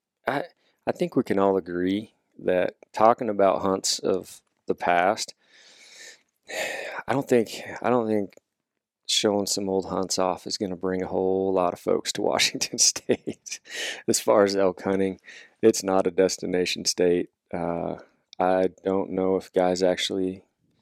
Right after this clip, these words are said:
apply for Washington State to go elk hunting. Maybe there's a f-, couple that do, but, <clears throat> you know, Washington's just a tough state for, for a lot of the different, um,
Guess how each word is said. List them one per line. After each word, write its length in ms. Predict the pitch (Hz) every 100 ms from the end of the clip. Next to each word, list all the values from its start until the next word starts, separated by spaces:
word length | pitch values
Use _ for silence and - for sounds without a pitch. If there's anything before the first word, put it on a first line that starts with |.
| _ _ _ -
apply 480 | - - 90 90
for 180 | 90 87
Washington 500 | 90 90 - 95 92
State 440 | 90 - 90 90 -
to 80 | -
go 180 | 87
elk 280 | 82 95 -
hunting. 340 | 92 92 95 87
Maybe 320 | 90 107 92
there's 400 | 82 80 - - _ _ _ - -
a 40 |
f-, 120 | - _ -
couple 280 | 87 - 85
that 200 | 82 -
do, 400 | 90 90 90 - _ - - - - _ -
but, 240 | 92 - _
<clears throat> 80 | -
you 300 | 180 156 123
know, 160 | 143 131
Washington's 520 | 127 - 113 107 95
just 260 | 101 - -
a 20 |
tough 240 | - 92
state 400 | - 95 92 -
for, 360 | - 95 87 - _ _ _ - - - - - - - _ _ _ _
for 220 | - - 120
a 40 |
lot 200 | 101 98
of 100 | 98
the 80 | 92
different, 400 | 98 92 92 - _ _ -
um, 420 | 101 92 90 92